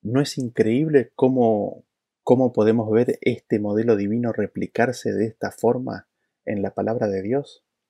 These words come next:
Y lo interesante es que esto no termina aquí. Si nosotros miramos específicamente a las dos tablas, a la primera de cuatro mandamientos y a la segunda de seis mandamientos,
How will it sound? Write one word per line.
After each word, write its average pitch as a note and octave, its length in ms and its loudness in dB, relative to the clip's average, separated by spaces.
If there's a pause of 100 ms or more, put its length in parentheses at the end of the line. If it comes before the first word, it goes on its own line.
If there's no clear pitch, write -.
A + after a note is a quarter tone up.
(680)
Y A2+ 300 0
lo A2+ 100 0
interesante A#2+ 500 -2
es C3+ 60 -4
que C3+ 120 0
esto B2+ 220 -2
no A#2+ 140 0
termina A#2 380 -2
aquí. G2+ 340 -8 (360)
Si - 160 -6
nosotros G#2+ 400 0
miramos A2 380 0
específicamente G#2 920 -2
a F#2+ 60 2
las F#2+ 160 -4
dos G#2+ 240 -2
tablas, A#2 560 -2
a G2+ 80 -4
la F#2+ 160 -4
primera G2+ 380 -2
de F#2+ 140 -4
cuatro G#2 320 -6
mandamientos G2 600 -6
y G2 40 -2
a F2+ 40 -2
la F#2 120 -6
segunda G#2+ 580 -4
de F#2 100 -6
seis G#2+ 220 -4
mandamientos, G#2+ 880 -6